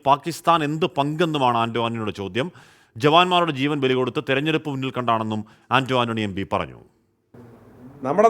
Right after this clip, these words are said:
Speaker 2: നാൽപത്തിരണ്ട് ജവാന്മാരുടെ ജീവൻ, ജീവൻ ബലി കൊടുത്തതല്ലേ? നാൽപത് ശതമാനം പോലും ഓക്സിജൻ കണ്ടന്റ് ഇല്ലാത്ത പ്രദേശത്ത് അവിടെ പോയി കഷ്ടപ്പെട്ട് നിൽക്കുന്ന നാൽപത്തിരണ്ട് ജവാന്മാരുടെ ജീവനല്ലേ ബലി കൊടുത്തിട്ടല്ലേ ഇവരെ കഴിഞ്ഞ തെരഞ്ഞെടുപ്പ് ജയിച്ചത്?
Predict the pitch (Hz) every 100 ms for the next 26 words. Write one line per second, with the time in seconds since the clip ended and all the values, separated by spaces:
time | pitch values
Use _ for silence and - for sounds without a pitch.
0 | 214 220 226 226 226 208 208 214 214 214
1 | 202 196 165 208 240 - - - - -
2 | - _ - 147 196 226 202 185 269 277
3 | 226 220 151 113 - - 202 240 254 254
4 | 214 214 208 202 196 185 190 - 208 202
5 | 196 185 175 180 180 156 175 165 175 151
6 | 123 - - - - 110 180 196 208 170
7 | 135 208 220 214 202 196 202 180 160 196
8 | 226 226 220 226 175 170 196 208 202 196
9 | 196 160 - - _ - 135 180 277 277
10 | 247 240 226 190 233 220 208 202 190 202
11 | 151 - - - - - 190 202 185 185
12 | 196 180 185 185 190 180 175